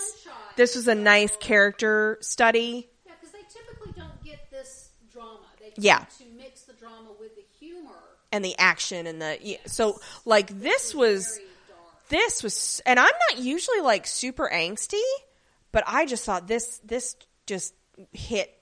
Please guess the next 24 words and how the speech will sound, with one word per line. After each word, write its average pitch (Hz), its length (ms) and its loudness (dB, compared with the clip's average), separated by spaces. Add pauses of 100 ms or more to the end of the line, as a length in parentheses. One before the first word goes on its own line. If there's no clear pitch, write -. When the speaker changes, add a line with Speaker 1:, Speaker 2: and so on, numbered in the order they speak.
(200)
Speaker 2:
just 202 260 -8
the 208 60 -6
Speaker 1:
Well, 190 60 -4
Speaker 2:
right 180 160 -2
way 170 120 -4
Speaker 1:
it 165 80 -14
Speaker 2:
for 170 100 -12
Speaker 1:
was, 151 100 -12
Speaker 2:
me. 143 340 -14
Speaker 1:
it 359 120 -20
was 339 240 -20
for 311 120 -20
love. 339 300 -20 (400)
Speaker 2:
Yeah. 202 280 -2 (400)
Speaker 1:
Um, 220 440 -20
I 226 40 -20
mean, 226 320 -20
he, 277 320 -20
he 262 200 -20
lost 202 480 -20 (380)
Christine 262 440 -20
Palmer. 233 460 -20 (260)
Speaker 2:
Yep. 185 260 -6
Speaker 1:
And 202 360 -20